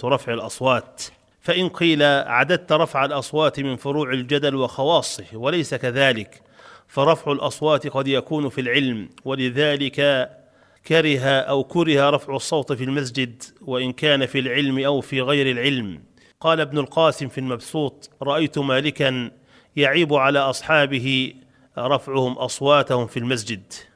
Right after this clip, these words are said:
وعلل ذلك محمد بن مسلمة بعلتين، إحداهما أنه يجب أن ينزه المسجد عن مثل هذا،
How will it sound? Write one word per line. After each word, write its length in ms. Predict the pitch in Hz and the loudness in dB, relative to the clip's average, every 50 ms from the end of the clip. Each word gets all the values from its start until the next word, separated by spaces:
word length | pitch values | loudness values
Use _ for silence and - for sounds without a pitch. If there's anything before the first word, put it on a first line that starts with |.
| _ _ - | _ _ -6
وعلل 600 | 147 131 139 160 170 165 165 156 151 143 143 160 | -4 -2 0 0 0 2 2 2 2 2 2 2
ذلك 280 | 160 156 151 143 - | 2 0 0 -2 -2
محمد 540 | 147 143 131 - 165 165 160 151 143 135 131 | -4 -4 -4 -4 -4 -2 -2 -2 -2 -2 -2
بن 180 | 127 123 135 143 | -4 -4 -2 -2
مسلمة 400 | 165 147 - - 156 147 135 131 | -2 -2 -2 -4 -4 -2 -2 -2
بعلتين، 880 | 131 143 131 139 143 135 135 123 - 151 135 117 113 101 104 - 147 | -2 -2 -2 -2 -2 0 -2 -2 -2 -4 -4 -4 -6 -8 -8 -8 -8
إحداهما 680 | 120 - 135 143 156 151 139 147 151 143 139 139 135 | -8 -4 -2 2 4 4 4 4 2 2 0 -2 -2
أنه 300 | 139 143 147 139 139 143 | -2 -2 -2 0 0 0
يجب 300 | 147 156 147 139 143 127 113 - - _ _ _ - - - _ _ - | 0 0 2 2 0 -2 -2 -8 -18 _ _ _ -20 -20 -20 _ _ -2
أن 60 | 156 | 0
ينزه 520 | 139 139 139 151 170 147 131 143 143 139 139 | 2 2 2 2 2 2 2 0 2 2 2
المسجد 600 | 135 139 160 147 113 131 127 151 139 127 123 147 | 2 2 0 -2 -4 -4 -2 -2 -2 -2 0 0
عن 220 | 123 120 135 143 | 0 0 0 0
مثل 220 | 165 156 - - 143 | -2 -4 -4 -4 -4
هذا، 560 | 123 131 135 131 123 107 110 107 101 85 | 0 2 2 2 2 0 -2 -4 -6 -6